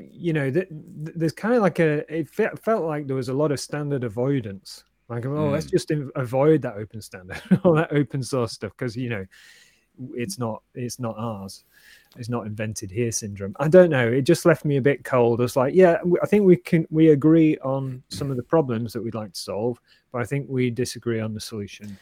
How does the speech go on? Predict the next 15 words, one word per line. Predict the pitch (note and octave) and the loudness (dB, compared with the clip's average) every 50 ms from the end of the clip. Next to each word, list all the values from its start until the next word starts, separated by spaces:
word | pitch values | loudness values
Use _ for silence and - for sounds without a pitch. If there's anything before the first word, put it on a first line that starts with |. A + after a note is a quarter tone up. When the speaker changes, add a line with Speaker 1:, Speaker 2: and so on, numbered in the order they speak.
| _ _ _ _ _ - | _ _ _ _ _ -12
Speaker 1:
and, | A2 G#2+ G#2+ - | -10 -10 -10 -10
and | - G#2 G#2 | -10 -10 -8
how | G2 - A#2 G2+ G#2+ - | -6 -6 -6 -6 -6 -6
open | - A2 G#2 - - G#2+ | -6 -8 -8 -8 -10 -12
that | G2 - - | -12 -12 -14
should | - - G2 F#2+ | -16 -20 -20 -18
be." | F#2+ F#2+ - _ _ _ _ - | -20 -20 -20 _ _ _ _ -4
Speaker 2:
Yeah, | - B2 D#3 F3 D#3+ C#3 A#2+ | 2 4 6 8 8 8 6
yeah. | A#2 A#2+ C3+ A2+ G#2 A2+ | 6 6 6 6 6 6
I, | C#3 E3+ E3+ - | 4 4 4 2
I | C3+ | 0
mean, | C#3+ D#3 - | 0 2 2
I | C3+ C3+ | 2 2
mean, | C3+ B2+ B2 A#2 A2 - | 2 0 -2 -2 -6 -8
to, | G2 G#2+ C#3 - - | -6 -6 -6 -6 -8